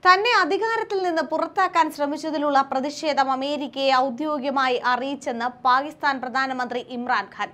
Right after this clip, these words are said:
പ്രാദേശിക മാധ്യമത്തിന് നൽകിയ അഭിമുഖത്തിലാണ് ഇമ്രാൻഖാന്റെ പ്രതികരണം ഉണ്ടായിരിക്കുന്നത്. ഒരു വിദേശ രാജ്യം തന്നെ പുറത്താക്കാൻ ശ്രമിച്ചു എന്ന് അമേരിക്കയുടെ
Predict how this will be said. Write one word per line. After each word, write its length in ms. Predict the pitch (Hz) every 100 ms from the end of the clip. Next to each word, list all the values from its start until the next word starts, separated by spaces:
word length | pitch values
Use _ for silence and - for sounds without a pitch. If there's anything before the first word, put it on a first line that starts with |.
| - _ - _ -
പ്രാദേശിക 600 | 233 233 262 269 277 262 254 254
മാധ്യമത്തിന് 580 | 262 262 262 302 294 285
നൽകിയ 240 | 269 240
അഭിമുഖത്തിലാണ് 800 | 269 247 277 277 311 285 269 226 247 262
ഇമ്രാൻഖാന്റെ 720 | 294 320 311 302 277 240 226
പ്രതികരണം 440 | 254 240 277 269 214
ഉണ്ടായിരിക്കുന്നത്. 580 | 214 208 202 208 202 202 - - - -
ഒരു 140 | 349 440
വിദേശ 420 | 359 349 440 440
രാജ്യം 480 | 403 370 285 302 311
തന്നെ 180 | 294 311
പുറത്താക്കാൻ 720 | 311 302 339 349 330 294 285
ശ്രമിച്ചു 380 | 277 269 277 302
എന്ന് 240 | 294 254
അമേരിക്കയുടെ 720 | 269 262 277 302 302 269 269